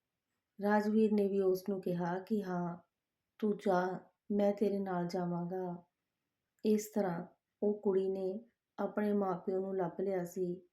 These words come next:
ਉਹ ਹੁਣ ਉਹਨਾਂ ਦੇ ਨਾਲ ਰਹਿਣ ਲੱਗੀ ਤੇ ਉਸ ਦਾ ਜੀਵਨ ਬਦਲ ਗਿਆ ਸੀ।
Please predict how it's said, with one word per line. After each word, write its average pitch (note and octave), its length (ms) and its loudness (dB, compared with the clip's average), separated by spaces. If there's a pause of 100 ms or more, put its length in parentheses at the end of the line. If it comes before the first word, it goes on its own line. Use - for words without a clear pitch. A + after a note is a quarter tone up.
(300)
ਉਹ G#3+ 140 0
ਹੁਣ A3 140 2
ਉਹਨਾਂ G3+ 300 0
ਦੇ G#3+ 120 0
ਨਾਲ F#3+ 260 0
ਰਹਿਣ F#3+ 300 -4
ਲੱਗੀ F#3+ 440 -4
ਤੇ G#3 120 2
ਉਸ F#3 300 -2
ਦਾ F#3+ 200 -2
ਜੀਵਨ F#3 400 -2
ਬਦਲ F3+ 360 -4
ਗਿਆ F3 240 -4
ਸੀ। F#3 320 -4